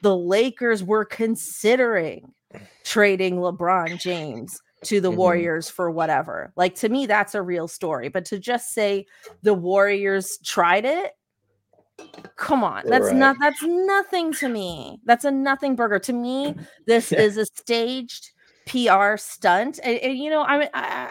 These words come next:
Speaker 1: I'm in a bit of a cynical mood today, so you can, you can reel
Speaker 2: Mm.
Speaker 1: me back if you need.
Speaker 2: Good.
Speaker 1: But I, I <laughs> I'm just,
Speaker 2: Good.
Speaker 1: I feel like, you know, this was a publicity stunt.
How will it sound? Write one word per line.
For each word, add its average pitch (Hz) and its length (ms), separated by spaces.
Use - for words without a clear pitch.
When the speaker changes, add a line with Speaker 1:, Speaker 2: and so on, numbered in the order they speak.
Speaker 1:
I'm 302 180
in 311 80
a 294 40
bit 247 140
of 226 100
a 220 40
cynical 208 420
mood 175 200
today, 170 260
so - 160
you 190 180
can, 214 240
you 220 120
can 240 220
reel 220 180
Speaker 2:
Mm. 214 60
Speaker 1:
me 196 120
back 180 340
if 175 140
you 175 100
need. 170 240
Speaker 2:
Good. 95 220
Speaker 1:
But - 240
I, 208 420
I 359 580
<laughs> - 40
I'm 320 120
just, 359 380
Speaker 2:
Good. - 340
Speaker 1:
I 262 220
feel 262 540
like, 233 460
you 226 140
know, 214 160
this 214 280
was 226 180
a 240 80
publicity 202 600
stunt. 202 600